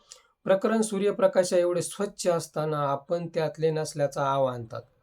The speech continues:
अशा गोष्टी साधारण नसतात. त्याची नोंद इतिहासात होते. मार्कडवाडी नाव पत्ता काहीच माहीत नव्हते. ईव्हीएम निकालांनी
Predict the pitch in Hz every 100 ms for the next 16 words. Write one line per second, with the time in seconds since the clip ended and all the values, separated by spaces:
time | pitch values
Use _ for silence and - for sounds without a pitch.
0 | _ _ _ 143 170 208 196 185 190 180
1 | 147 151 165 156 143 - 110 - - 160
2 | 160 160 151 170 160 160 151 131 143 -
3 | 131 123 113 - _ _ - - _ -
4 | 160 190 233 220 202 190 196 185 190 185
5 | 170 - 175 - - 170 180 160 156 131
6 | 131 120 - 113 120 175 175 180 180 175
7 | 175 165 165 160 160